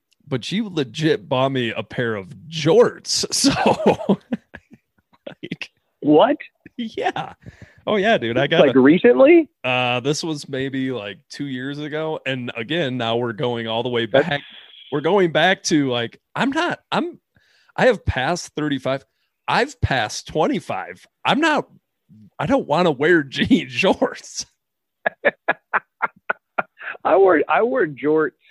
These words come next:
Speaker 2: uh, like, when it was, at one point when it was cool in grade school,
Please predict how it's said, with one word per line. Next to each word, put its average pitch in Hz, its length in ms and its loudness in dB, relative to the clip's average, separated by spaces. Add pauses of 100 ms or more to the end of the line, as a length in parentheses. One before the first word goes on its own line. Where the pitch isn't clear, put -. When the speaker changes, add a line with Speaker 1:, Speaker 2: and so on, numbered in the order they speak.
(800)
Speaker 2:
uh, 113 800 0
like, 113 260 -2
when 135 160 2
it 110 120 0
was, 110 200 -4 (180)
at 131 160 4
one 147 220 2
point 151 200 2
when 127 120 0
it 113 100 2
was 104 160 -2 (120)
cool 247 320 4
in 120 100 2
grade 90 320 -2
school, 78 460 -6